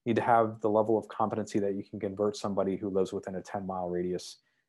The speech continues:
of your clinics, because that's who your advertising's most likely going to be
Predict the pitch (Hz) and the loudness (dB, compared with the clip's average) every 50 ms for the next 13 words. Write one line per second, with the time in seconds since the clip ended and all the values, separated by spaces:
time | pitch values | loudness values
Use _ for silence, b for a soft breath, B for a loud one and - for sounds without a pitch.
0 | _ _ - 95 90 87 87 - - - - - - - - - - - 104 - | _ _ -8 -4 -4 -4 -4 -4 -8 -14 -16 -14 -14 -16 -20 -14 -12 -10 -8 -6
1 | 104 95 117 107 - - - 117 101 95 92 92 92 90 92 90 - - 92 92 | 0 2 2 2 2 2 0 0 2 2 0 0 -2 -2 -4 -4 -6 -6 -4 -4
2 | 92 87 95 90 87 80 - - - 123 131 131 131 - 135 131 127 123 - 120 | -2 -4 -4 -8 -12 -12 -12 -6 0 2 2 2 2 2 2 4 4 4 4 2
3 | 104 98 101 98 101 95 - - 92 92 90 90 87 | 0 0 0 -4 -6 -6 -6 -6 -4 -4 -4 -4 -6